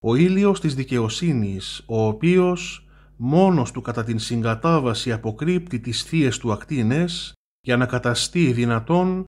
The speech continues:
να πλησιάσει με σάρκα ανθρώπινη και να γιατρεύσει τον σαρκικό άνθρωπο. Ο Λόγος του Θεού ντύθηκε την ανθρώπινη φύση,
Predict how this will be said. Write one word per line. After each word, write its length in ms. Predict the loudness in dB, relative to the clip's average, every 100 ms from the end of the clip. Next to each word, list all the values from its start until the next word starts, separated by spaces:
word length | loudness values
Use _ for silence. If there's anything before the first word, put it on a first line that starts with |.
| _ _ -6
να 140 | -4
πλησιάσει 800 | -2 -2 0 2 4 2 2 0
με 160 | 2 0
σάρκα 440 | 2 2 2 -2
ανθρώπινη 840 | -4 -2 -2 -2 -4 0 0 -2 -10 -20 -20 -16
και 140 | -2 0
να 120 | 2
γιατρεύσει 760 | 2 0 2 2 2 0 -2 0
τον 180 | 0 -2
σαρκικό 640 | -2 -4 -6 -4 0 2
άνθρωπο. 760 | 0 -2 -8 -6 -8 -8 -10 -14 -20 -20 -20 -20 -20 -18 -4
Ο 140 | 2
Λόγος 480 | 6 6 4 0 -2
του 120 | -6
Θεού 580 | -4 -2 0 -2 -6 -12 -20 _ -12 -2
ντύθηκε 500 | 2 2 0 -2 -2
την 160 | 2
ανθρώπινη 640 | 0 0 2 0 2 0 0
φύση, 800 | -2 -2 -2 -4 -2 -2 -4